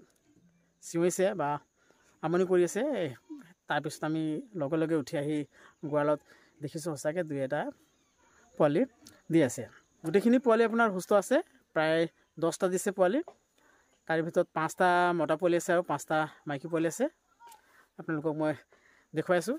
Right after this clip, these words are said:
এয়া চাওক, খুব ধুনীয়াকৈ শুই আছে। আৰু কালি গোটেই দিনটো, এ, মাকৰ পৰা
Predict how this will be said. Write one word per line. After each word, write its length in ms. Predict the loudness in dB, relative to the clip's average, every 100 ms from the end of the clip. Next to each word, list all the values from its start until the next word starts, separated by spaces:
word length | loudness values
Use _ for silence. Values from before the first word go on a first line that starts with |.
| -2
এয়া 140 | -4 -2
চাওক, 160 | -6 -6 _ _ _ -8
খুব 100 | -4
ধুনীয়াকৈ 320 | 0 0 0 0
শুই 100 | 0 0
আছে। 120 | 0 -4 -6 -20 _ -20 _ _ -20 _ _ _ _ _
আৰু 300 | -4 -2 0 0 -2 -4 -12 _ -20 -20 -4
কালি 300 | 2 4 6 6 6 6 4 -2 -20 _ _ _ _ _ -20 _ -6
গোটেই 220 | 0 2 2
দিনটো, 260 | 2 4 4 6
এ, 80 | 4 4 2 2 -2 -6 _ _ _ _ -6
মাকৰ 280 | -4 -2 -2
পৰা 200 | 2 4